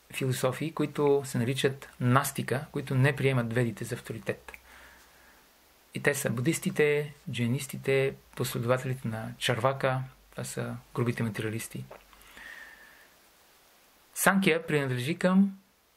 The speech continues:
Саддаршанас. Тя е ведическа философска система.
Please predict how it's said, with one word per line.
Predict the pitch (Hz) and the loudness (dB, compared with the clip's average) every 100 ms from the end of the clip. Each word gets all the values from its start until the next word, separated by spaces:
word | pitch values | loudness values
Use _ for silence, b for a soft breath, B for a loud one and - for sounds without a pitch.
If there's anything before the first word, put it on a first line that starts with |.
| _ | _
Саддаршанас. | - 165 131 139 131 104 98 - | -2 0 2 -2 -2 -8 -10 -2
Тя | 127 127 | 0 2
е | 127 - | -2 -6
ведическа | 120 120 135 - - | -10 -8 -8 -10 -12
философска | - 123 - 110 - | -12 -10 -8 -8 -10
система. | - - - | -14 -14 -14